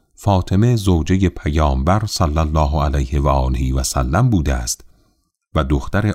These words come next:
عایشه و خواهر معاویه بوده است." من گفتم: "سرگذشت و داستان علی چه بوده است؟"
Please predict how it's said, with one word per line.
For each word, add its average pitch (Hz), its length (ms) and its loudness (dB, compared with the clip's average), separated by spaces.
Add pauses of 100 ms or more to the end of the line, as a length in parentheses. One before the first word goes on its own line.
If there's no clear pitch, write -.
عایشه 73 560 0
و 104 120 -2
خواهر 85 500 -2
معاویه 82 640 0
بوده 71 300 -4
است." - 320 -10 (1000)
من 117 160 2
گفتم: 127 600 0
"سرگذشت 90 840 0
و 85 100 0
داستان 67 680 0
علی 76 360 0
چه - 140 -2
بوده 95 300 0
است؟" 64 300 -6